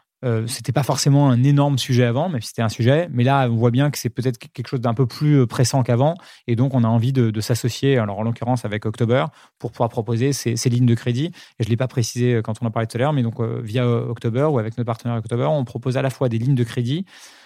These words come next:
euh, donc classique, hein, euh, crédit, euh, euh, amortissable sur vingt-quatre mois, euh, jusqu'à trente mille euros. On verra si dans quelques mois, on augmente peut-être ses plafonds et ses durées. Et puis, deuxièmement, on offre aussi via October,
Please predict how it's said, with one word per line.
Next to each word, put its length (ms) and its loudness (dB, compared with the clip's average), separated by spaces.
euh, 200 0
donc 160 -6
classique, 380 -4
hein, 180 4
euh, 260 0
crédit, 420 -2
euh, 180 0
euh, 160 4
amortissable 440 0
sur 320 -2
vingt-quatre 380 -2
mois, 220 2
euh, 240 -4
jusqu'à 260 -8
trente 240 -6
mille 120 2
euros. 280 0
On 80 -6
verra 220 -4
si 160 -8
dans 200 -4
quelques 240 -8
mois, 240 0
on 400 -2
augmente 300 2
peut-être 220 -4
ses 120 -6
plafonds 440 -4
et 40 -4
ses 120 -4
durées. 340 -2
Et 60 -6
puis, 160 -12
deuxièmement, 600 4
on 100 2
offre 180 0
aussi 200 -4
via 220 2
October, 440 0